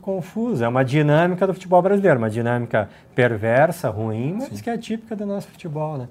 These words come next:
Speaker 2: Sim.
Speaker 1: Acho que cada, cada cenário tem a sua particularidade. E o nosso, infelizmente, é dessa inconstância aí dos, dos técnicos, né?
Speaker 2: É.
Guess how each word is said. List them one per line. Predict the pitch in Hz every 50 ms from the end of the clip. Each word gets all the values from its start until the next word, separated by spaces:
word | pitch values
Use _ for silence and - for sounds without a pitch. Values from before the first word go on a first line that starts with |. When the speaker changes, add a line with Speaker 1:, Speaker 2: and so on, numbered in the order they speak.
| -
Speaker 2:
Sim. | - - 113 117
Speaker 1:
Acho | - -
que | - -
cada, | - 131 139 143 151 135
cada | - - 139 143 143 135
cenário | - - 131 117 110 110 107 110 117 127 139 156
tem | 151 160 170 170 170
a | 175 175
sua | 170 - 175
particularidade. | 165 - 170 160 156 - - 160 160 160 175 156 151 135 110 - - - - - -
E | 123
o | 120 117
nosso, | 117 117 127 135 135 - 147
infelizmente, | 135 135 - 131 131 135 131 - - 120 113 113 127 139 143 - 160
é | 160
dessa | 156 165 160 160 -
inconstância | 165 170 165 - 180 175 165 151 - - - 143 139 156 156 - - - 117
aí | 113 113 117 117
dos, | 123 131 139 135 - -
dos | 139 143 135
técnicos, | - - 143 135 131 - - 110 101 - 104 98
né? | 101 101 - - -
Speaker 2:
É. | -